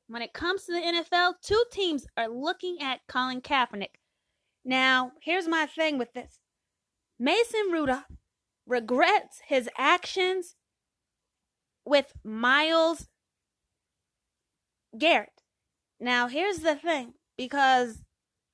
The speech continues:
if Mason had been account-, held accountable earlier and sooner, then he would have been also suspended indefinitely with Myles. But it didn't happen that way.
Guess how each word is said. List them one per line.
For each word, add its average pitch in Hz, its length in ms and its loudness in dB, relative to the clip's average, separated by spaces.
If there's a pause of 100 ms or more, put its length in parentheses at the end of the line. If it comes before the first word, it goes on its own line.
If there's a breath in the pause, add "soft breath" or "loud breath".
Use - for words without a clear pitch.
(120)
if 240 160 0
Mason 349 600 0
had 269 280 -4
been 285 340 -8
account-, 269 460 -4 (240)
held 269 320 0
accountable 302 640 -4 (320)
earlier 320 420 4 (300)
and 202 200 -6
sooner, 339 480 2 (840)
then 254 160 0
he 415 380 2
would 370 160 0
have 302 100 -2
been 269 200 0 (100)
also 330 560 8
suspended 220 760 -6
indefinitely 220 880 0 (640)
with 269 400 0
Myles. 214 540 -2 (680)
But 269 120 4
it 302 100 0
didn't 320 180 4
happen 359 340 6
that 233 180 0
way. 220 220 -10